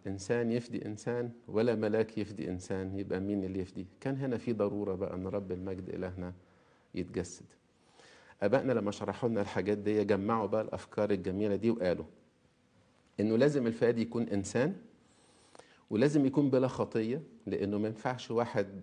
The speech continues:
عمل خطية ووقع تحت سلطان الموت يقدر يفدي حد خاطي، لازم يكون هو بلا خطية، وهو الوحيد اللي بلا خطية هو رب المجد إلهنا، إنه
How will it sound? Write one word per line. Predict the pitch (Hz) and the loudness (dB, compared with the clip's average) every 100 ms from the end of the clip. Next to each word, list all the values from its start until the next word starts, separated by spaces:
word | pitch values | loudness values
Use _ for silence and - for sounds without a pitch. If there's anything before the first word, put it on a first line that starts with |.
| - | -4
عمل | 104 135 127 | 2 4 4
خطية | 139 110 104 113 101 95 | 0 -4 0 0 0 0
ووقع | 104 123 135 110 | 4 4 4 -4
تحت | 110 117 - | -4 -4 -6
سلطان | - 104 - 110 | -4 -4 -2 0
الموت | 104 98 107 104 | 0 0 0 2
يقدر | 131 117 113 | 2 4 2
يفدي | 110 120 120 101 | 4 0 0 -4
حد | - 107 123 - _ _ - - - | -2 -4 -4 -16 _ _ -20 -20 -4
خاطي، | - 180 185 - _ _ _ - | 2 2 2 -16 _ _ _ 0
لازم | 120 135 113 | 2 2 0
يكون | 113 131 | 0 -2
هو | 104 104 | 0 0
بلا | 113 | -2
خطية، | 113 110 - 101 104 - - - | -2 -6 -4 -4 -6 -16 -20 -8
وهو | 98 131 131 | 0 4 4
الوحيد | 110 110 - 131 117 92 - | 4 0 2 0 0 -2 -6
اللي | 101 | -4
بلا | 98 110 107 | 0 0 0
خطية | - - 107 104 | -4 -2 0 2
هو | 110 113 | 2 2
رب | 107 107 | 2 -2
المجد | 98 120 101 92 | -6 -6 -8 -6
إلهنا، | 90 90 90 92 - _ _ _ - - - _ - | -6 -4 -6 -10 -14 _ _ _ -20 -20 -20 _ -8
إنه | 92 92 92 90 90 92 90 | -4 -2 -2 -2 -2 -4 -6